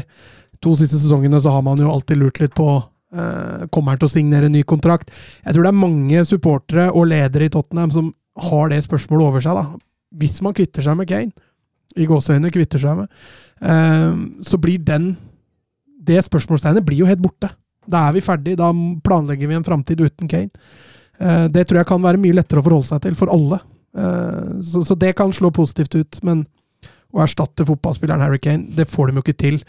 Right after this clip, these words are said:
Hvis du har sett Moneyball, så er det ikke om å gjøre å erstatte spilleren, om å gjøre å erstatte tallene. Og gjør du det med en mann, eller gjør du det med fler? Og, og her må du ha inn fler, eh, for å få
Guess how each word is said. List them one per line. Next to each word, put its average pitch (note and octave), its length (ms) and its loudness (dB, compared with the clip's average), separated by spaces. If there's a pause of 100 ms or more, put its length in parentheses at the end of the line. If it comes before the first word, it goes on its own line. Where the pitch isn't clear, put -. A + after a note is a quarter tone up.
(300)
Hvis D#3 140 0
du - 20 6
har F3 80 4
sett - 480 -4
Moneyball, D#3 560 2 (320)
så - 120 -2
er D#3+ 40 6
det D#3 80 4
ikke G3 80 2
om F3 80 4
å D#3+ 60 6
gjøre D3 100 4
å D3 60 4
erstatte D3+ 260 0
spilleren, D#3 320 2
om D#3 80 4
å E3+ 60 4
gjøre D3 100 4
å C3+ 60 2
erstatte D#3+ 260 0
tallene. C#3 320 -2 (480)
Og E3 140 4
gjør D#3 160 6
du D#3+ 80 4
det D#3 100 4
med D3+ 160 4
en D3 80 2
mann, F3 180 2
eller D#3+ 200 6
gjør C#3 100 4
du C#3 60 4
det C#3+ 100 2
med D3 100 -2
fler? C#3 380 0
Og, E3 140 2 (160)
og - 80 4
her D3 100 2
må C#3+ 160 0
du C#3+ 80 2
ha D3 160 0
inn - 140 -10
fler, - 260 -10 (140)
eh, F3+ 500 -10
for F3 160 -10
å - 60 -12
få - 100 -8